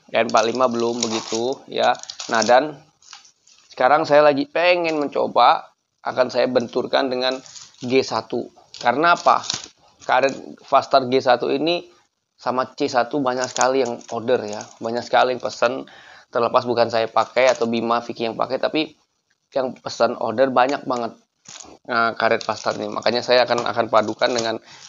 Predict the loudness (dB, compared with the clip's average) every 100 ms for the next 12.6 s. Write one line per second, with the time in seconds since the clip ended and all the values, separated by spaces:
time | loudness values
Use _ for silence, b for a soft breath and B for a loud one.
0 | 2 2 4 2 2 0 2 0 0 2
1 | 2 2 0 -8 -10 _ _ _ _ _
2 | -12 -4 0 0 0 -4 -4 -6 -6 -8
3 | -10 _ B B B -4 -2 2 2 2
4 | 2 2 2 2 4 4 4 0 0 2
5 | 2 0 -2 0 0 0 -4 0 2 2
6 | 0 -8 _ _ _ _ -6 -4 -2 -2
7 | 0 0 0 -2 -6 -12 _ -2 0 0
8 | 0 -2 -4 -6 -10 -6 -6 -6 -8 -6
9 | -8 -8 -16 _ -20 -8 -6 0 2 2
10 | 4 2 2 2 0 0 -6 -6 -4 -2
11 | -2 -4 -6 -10 0 0 0 -4 -4 -2
12 | -2 -2 -2 -2 -2